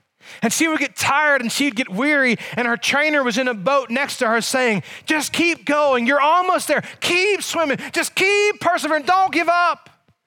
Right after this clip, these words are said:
His words encouraged her for a period of time, and then finally, in just sheer exhaustion, she gave up and she asked to be taken out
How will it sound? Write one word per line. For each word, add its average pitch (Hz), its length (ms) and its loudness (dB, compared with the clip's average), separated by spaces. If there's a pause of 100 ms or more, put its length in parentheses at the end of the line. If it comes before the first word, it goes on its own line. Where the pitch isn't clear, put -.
(1120)
His 190 300 -4
words 247 440 0
encouraged 240 520 0
her 233 220 0
for 214 180 -4
a 202 60 -4
period 226 280 -4
of 202 80 -4
time, 214 360 0
and 196 80 -4
then 190 100 -4
finally, 214 540 -2
in 190 100 -4
just 185 220 -4
sheer 208 240 -4
exhaustion, 170 720 -4 (400)
she 202 200 -4
gave 208 380 -2
up 185 320 0
and 180 140 -4
she 180 240 -8
asked 185 320 -2
to 185 80 -10
be 156 140 -12
taken 180 460 -8
out 160 300 -4